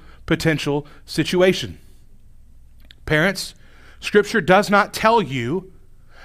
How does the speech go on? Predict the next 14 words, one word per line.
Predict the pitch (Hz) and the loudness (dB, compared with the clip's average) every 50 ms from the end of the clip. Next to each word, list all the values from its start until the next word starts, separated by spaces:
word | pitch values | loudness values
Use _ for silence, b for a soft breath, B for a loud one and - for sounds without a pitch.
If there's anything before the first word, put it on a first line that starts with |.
| b b | b b
how | b - 185 196 202 | b 0 0 0 0
to | - - 202 | 0 -2 -2
handle | - - 220 233 247 233 190 170 139 120 | 0 0 2 2 2 2 2 2 0 0
it | 113 127 160 - - - - B B B B B B B B | 0 -2 -2 -4 -8 -16 -20 B B B B B B B B
when | 143 156 | 0 2
your | 160 170 | 2 2
child | 170 - - 185 190 208 214 196 185 - | 0 0 2 2 4 4 2 0 -2 -4
comes | - - 208 226 226 220 - | -2 0 2 2 2 0 -2
to | - 170 | -4 -4
you | 143 135 139 139 | -2 0 0 0
and | 139 143 - | 0 0 0
says, | - 156 147 139 135 | 0 0 0 0 0
"Mom, | 139 143 143 151 160 156 143 | 0 2 2 4 2 2 2
Dad, | - 151 131 127 131 147 160 151 | 2 2 2 2 2 0 -2 -6